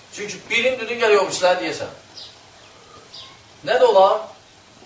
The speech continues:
Yox, görməlisən ki, namaz qılmayan kafirdir. Bu elə bir tohid-i uluhiyyedir. Sonra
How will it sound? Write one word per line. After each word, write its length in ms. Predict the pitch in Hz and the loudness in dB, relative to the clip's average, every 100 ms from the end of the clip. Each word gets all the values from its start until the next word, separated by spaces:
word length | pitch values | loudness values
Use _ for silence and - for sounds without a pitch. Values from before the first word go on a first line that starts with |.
| - - - _ - - - - - | -20 -20 -20 _ -20 -20 -20 -20 -8
Yox, 280 | 135 123 104 - 143 | 0 0 0 -6 -10
görməlisən 540 | 143 147 160 - 139 | -8 -6 -6 -6 -8
ki, 100 | 139 | -8
namaz 300 | 135 143 143 | -6 -4 -6
qılmayan 320 | 143 135 127 123 | -8 -10 -10 -8
kafirdir. 460 | - - - - - - - - - - - - - - - - - - - - | -8 -8 -14 -20 -20 -20 -20 -20 -20 -20 -20 -20 -20 -20 -20 -20 -20 -20 -20 -6
Bu 80 | 175 | -4
elə 120 | 175 175 | -4 -6
bir 140 | 156 - | -14 -10
tohid-i 280 | 165 - 156 | -8 -8 -10
uluhiyyedir. 560 | 147 123 127 120 - - - - - - _ - - - - _ - - - - - 508 - - - - - - - - | -10 -12 -12 -14 -16 -20 -20 -20 -20 -20 _ -20 -20 -20 -20 _ -20 -20 -20 -20 -20 -20 -20 -20 -20 -20 -20 -20 -20 -4
Sonra 280 | 165 170 180 | 4 6 6